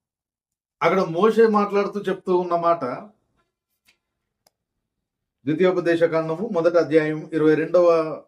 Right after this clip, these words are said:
వచనం నుండి కొన్ని మాటలు మనం చూసుకుంటే, ఇక్కడ మోషే మాట్లాడుతూ చెప్తూ ఉన్న ఆ మాటలు మనం చూస్తాం.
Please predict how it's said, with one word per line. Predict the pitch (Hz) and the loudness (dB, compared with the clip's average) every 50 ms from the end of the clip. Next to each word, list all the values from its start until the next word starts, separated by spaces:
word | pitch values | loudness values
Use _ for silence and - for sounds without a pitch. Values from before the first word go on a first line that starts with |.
| _ _ | _ _
వచనం | 135 143 139 165 151 156 151 151 | -8 -6 -4 -4 -6 -6 -8 -8
నుండి | 147 147 147 147 143 139 127 143 - - _ _ _ _ _ _ _ _ _ _ _ _ _ _ _ _ _ _ _ _ _ _ _ | -10 -12 -8 -6 -4 -4 -4 -6 -10 -16 _ _ _ _ _ _ _ _ _ _ _ _ _ _ _ _ _ _ _ _ _ _ _
కొన్ని | - 143 147 | -6 -6 -4
మాటలు | 147 151 156 160 160 160 156 143 147 143 143 143 _ _ | -4 -2 -2 0 2 2 0 0 -2 -4 -6 -10 _ _
మనం | 139 139 135 135 135 127 | -8 -6 -4 -4 -4 -6
చూసుకుంటే, | 123 120 - _ - 131 123 - 214 | -8 -14 -14 _ -16 -14 -10 -8 -10
ఇక్కడ | 208 208 170 165 165 160 156 151 143 143 139 - | -8 -6 0 2 2 4 4 2 -2 -6 -8 -8
మోషే | 143 135 156 185 180 185 185 170 | -6 -2 -2 -2 0 0 -4 -2
మాట్లాడుతూ | 165 160 160 151 160 156 143 135 156 147 | -2 -4 -2 0 0 -2 -2 -4 -4 -4
చెప్తూ | 151 151 147 - 151 | -4 -4 -4 -6 -8
ఉన్న | 147 147 143 143 | -6 -6 -8 -8
ఆ | 127 131 135 | -8 -6 -4
మాటలు | 135 135 147 147 139 156 131 123 135 180 | -4 -2 -4 -4 -6 -8 -10 -8 -8 -10
మనం | 175 147 139 135 131 131 | -10 -8 -8 -10 -8 -8
చూస్తాం. | 135 131 - 131 110 - | -10 -8 -8 -10 -12 -12